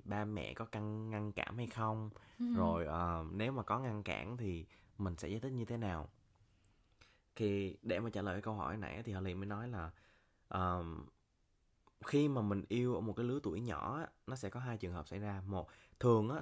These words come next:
Speaker 1: thì phụ huynh sẽ nghĩ là, ok, cái tình cảm là cái thứ cảm xúc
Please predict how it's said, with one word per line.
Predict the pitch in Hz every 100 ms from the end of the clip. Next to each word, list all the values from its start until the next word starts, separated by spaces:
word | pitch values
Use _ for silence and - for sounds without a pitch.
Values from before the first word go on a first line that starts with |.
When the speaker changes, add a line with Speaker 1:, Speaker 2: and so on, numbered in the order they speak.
| -
Speaker 1:
thì | 98
phụ | 85
huynh | 107 117 113
sẽ | 101 60 82
nghĩ | 87 - 104 135 - - _ -
là, | 92 87 80 78 73 - _ _ _ _ _ - - - -
ok, | 107 117 98 95 _ _ _ _ _ _ _ _ _
cái | 165 -
tình | 117 98
cảm | 78 - 107 147
là | 101
cái | - 135
thứ | 131 143 -
cảm | -
xúc | 123 156